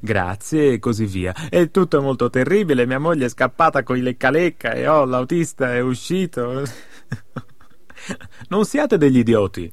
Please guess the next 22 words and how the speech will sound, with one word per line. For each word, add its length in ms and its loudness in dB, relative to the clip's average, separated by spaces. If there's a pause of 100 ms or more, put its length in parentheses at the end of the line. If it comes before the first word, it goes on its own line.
non 140 4
restate 420 4
lì 120 2
seduti 460 2
lasciandolo 580 2
continuare 680 2
all'infinito. 800 -2 (540)
Non 160 0
sta 180 0
parlando 480 2
a 40 4
nessuno. 640 -2 (1700)
Ora, 240 4 (220)
questo 280 4
è 60 4
ciò 140 0
di 120 2
cui 180 2
vi 80 2
dovete 340 2
rendere 340 -2
conto. 500 -2